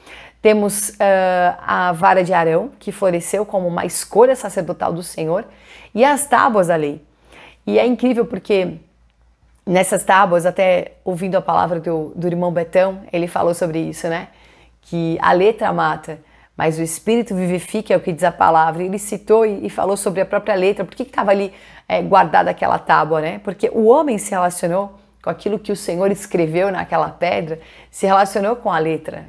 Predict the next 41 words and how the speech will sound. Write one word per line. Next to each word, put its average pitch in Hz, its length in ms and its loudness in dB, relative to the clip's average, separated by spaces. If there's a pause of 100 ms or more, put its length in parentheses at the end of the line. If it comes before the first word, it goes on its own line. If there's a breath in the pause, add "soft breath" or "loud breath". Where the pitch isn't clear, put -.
E 180 100 -2
a 175 60 2
letra 190 260 0
realmente, 180 480 0
ela 170 160 -2
é - 280 -4 (380 soft breath)
morte. 185 600 2 (180 soft breath)
Porque - 200 -18
se - 80 -4
eu 185 40 -2
pegar 202 200 2
a 214 60 2
palavra 190 400 4
do 180 60 -8
Senhor 175 480 -2
e 196 40 -6
me 185 100 -2
relacionar 185 460 -2
com 180 140 0
uma 165 120 0
história, 180 560 2
com 175 120 -4
uma 165 160 -2
letra 180 580 -2
e 165 60 -8
tudo 170 220 -6
mais, 202 300 -4
tudo 208 160 -8
isso - 140 0
aqui 226 340 -2 (420 soft breath)
é 190 100 2
morte, 208 720 2
é 185 120 0
acusação. 190 880 -4
Então, 220 260 -6 (420 loud breath)
a 196 100 4
lei 220 200 6
se 262 140 -6
tornou 202 520 -4 (320 soft breath)
uma 190 180 0 (100)
acusação 208 800 0